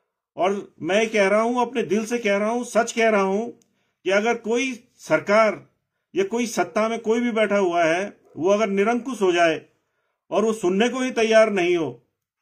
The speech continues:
तो लोकतंत्र में यही व्यवस्था है, क्योंकि जनता सर्वोपरि है, वो सरकार को हटाए। और अभी ये सरकार अभी नहीं हट पाएगी, तो कम से कम लोकसभा चुनाव में इनको सबक सिखाया जा सकता है।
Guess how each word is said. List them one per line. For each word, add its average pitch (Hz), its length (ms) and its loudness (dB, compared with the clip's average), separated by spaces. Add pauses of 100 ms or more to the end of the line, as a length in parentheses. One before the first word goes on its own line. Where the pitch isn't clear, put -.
तो 185 100 -4
लोकतंत्र 208 600 0
में 220 120 -2
यही 214 300 2
व्यवस्था 196 480 0
है, 208 380 -2 (300)
क्योंकि 185 220 -4
जनता 196 480 0
सर्वोपरि 196 640 2
है, 214 340 -2 (340)
वो 220 220 2
सरकार 190 560 0
को 226 200 -6
हटाए। 226 560 2 (1400)
और 220 160 4
अभी 226 320 0
ये 254 60 -2
सरकार 214 400 4
अभी 233 180 0
नहीं 214 240 0
हट 220 160 0
पाएगी, 196 420 -2 (240)
तो 202 80 -2
कम 220 200 -2
से 254 120 -8
कम 247 160 -6
लोकसभा 233 480 0
चुनाव 208 340 0
में 208 120 -2
इनको 208 180 -4
सबक 185 280 -4
सिखाया 175 300 0
जा 156 120 0
सकता 156 380 -2
है। 196 260 -6